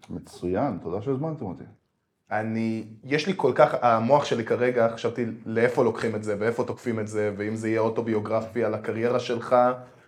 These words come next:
Speaker 2: או אם בא לי לשאוב מזה ערך על המנטליות או החיווטים המיוחדים שאני חושב שיושבים לך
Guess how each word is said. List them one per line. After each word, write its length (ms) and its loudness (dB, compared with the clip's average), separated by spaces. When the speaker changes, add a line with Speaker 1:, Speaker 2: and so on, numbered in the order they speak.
Speaker 2:
או 200 0
אם 140 0
בא 140 6
לי 180 0
לשאוב 400 0
מזה 440 -2
ערך 400 -4
על 280 -2
המנטליות 680 0
או 60 0
החיווטים 520 -2
המיוחדים 460 -4
שאני 200 -6
חושב 280 -4
שיושבים 1120 -2
לך 180 0